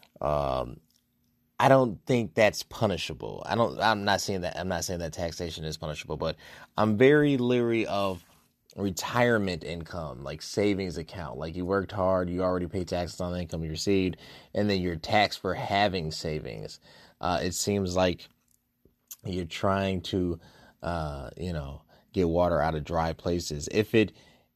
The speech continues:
it, obviously we have this pension, uh, epidemic. Uh, we need to raise funds. I think obviously everybody's on board with increasing, uh, or finding more paths, uh, to tax revenue, finding more paths of income,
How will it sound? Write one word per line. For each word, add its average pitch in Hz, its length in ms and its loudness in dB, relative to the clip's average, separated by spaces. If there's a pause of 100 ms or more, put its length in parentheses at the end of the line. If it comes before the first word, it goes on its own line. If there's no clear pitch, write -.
(400)
it, - 180 -4 (100)
obviously 131 520 6
we 107 180 0
have 101 180 2
this 90 140 -4
pension, 80 440 -8 (200)
uh, 71 220 -8
epidemic. 62 580 -12
Uh, 73 260 -4
we 82 80 -6
need 92 180 -2
to 92 80 -4
raise 92 260 2
funds. 82 500 0
I 85 140 -4
think 85 400 -4 (440)
obviously 85 460 0
everybody's 82 400 0
on 82 160 -2
board 82 260 -2
with 78 220 -4
increasing, 87 840 -2 (680)
uh, 80 560 0
or 85 100 -4
finding 87 340 0
more 85 600 0
paths, 87 640 0
uh, 82 240 -4
to 101 120 -4
tax 87 320 0
revenue, 87 300 -2
finding 85 320 -4
more 82 160 -4
paths 85 400 -6
of 78 80 -8
income, 80 460 -6